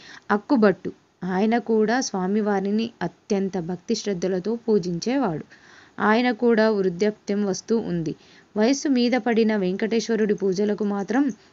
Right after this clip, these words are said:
ఎటువంటి లోటు రానిచ్చేవాడు కాదు.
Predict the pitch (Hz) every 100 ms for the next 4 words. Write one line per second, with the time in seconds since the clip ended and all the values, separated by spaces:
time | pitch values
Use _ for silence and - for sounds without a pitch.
0 | _ - 196 254 214 190 214 220 302 -
1 | - 190 196 214 240 254 190 170 190 185
2 | 202 185 170 220 202 175 170